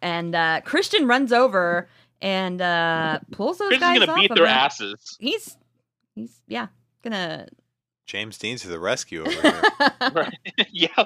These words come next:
Speaker 2: basically. He just got his new jacket that looks cool as hell.
Speaker 1: Yeah, is it James Dean or Jason Priestley? Um,
Speaker 3: Sa-, same difference.
Speaker 1: <laughs>
Speaker 3: I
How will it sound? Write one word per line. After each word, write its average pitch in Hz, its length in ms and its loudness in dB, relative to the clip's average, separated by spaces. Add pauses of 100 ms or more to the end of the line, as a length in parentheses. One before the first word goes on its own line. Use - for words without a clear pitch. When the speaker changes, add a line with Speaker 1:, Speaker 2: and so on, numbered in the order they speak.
Speaker 2:
basically. - 460 -6 (480)
He 330 80 2
just 196 160 -2
got 196 120 4
his 180 100 -2
new 175 120 4
jacket 151 520 2
that 139 100 -6
looks 135 180 -6
cool 147 240 -6
as 131 80 -10
hell. 180 320 0
Speaker 1:
Yeah, 208 340 0
is 226 180 2
it 220 120 4
James 233 260 2
Dean 403 280 0
or 403 100 2
Jason 294 400 -2
Priestley? 175 640 -6 (400)
Um, 180 380 0
Speaker 3:
Sa-, 165 260 -12 (400)
same - 500 -14
difference. 82 460 -16 (100)
Speaker 1:
<laughs> - 120 -12
Speaker 3:
I 285 60 -2